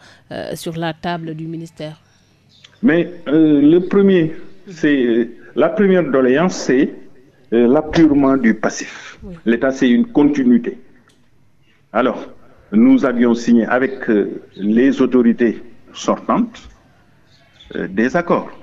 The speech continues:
Speaker 1: Oui.
Speaker 2: dont certains points ont été matérialisés. Il en est qu'ils ne l'ont pas été jusqu'à ce jour,
Speaker 1: Mhm.
Speaker 2: malgré le dépassement de toutes les échéances qui étaient fixées.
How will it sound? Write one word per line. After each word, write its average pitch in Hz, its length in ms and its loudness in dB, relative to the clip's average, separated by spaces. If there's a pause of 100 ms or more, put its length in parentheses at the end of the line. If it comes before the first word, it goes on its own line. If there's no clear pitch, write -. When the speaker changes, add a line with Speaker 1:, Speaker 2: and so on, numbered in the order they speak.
(120)
Speaker 1:
Oui. 208 100 -16 (420)
Speaker 2:
dont 107 240 0
certains 117 380 0
points 156 260 0
ont 131 140 4
été 127 200 2
matérialisés. 165 680 2 (200)
Il 160 180 4
en 139 160 -2
est 151 180 -2 (100)
qu'ils 131 280 2
ne 123 80 4
l'ont 110 280 4
pas 117 260 -2
été 127 300 -4 (320)
jusqu'à 120 440 -4
ce - 160 -6
jour, - 200 -10 (180)
Speaker 1:
Mhm. 233 80 -18 (800)
Speaker 2:
malgré 135 680 2 (240)
le 113 120 2
dépassement 131 580 -2
de 117 180 0
toutes - 400 -2
les 220 240 2
échéances 180 460 0
qui 170 100 2
étaient 165 200 2
fixées. - 340 -16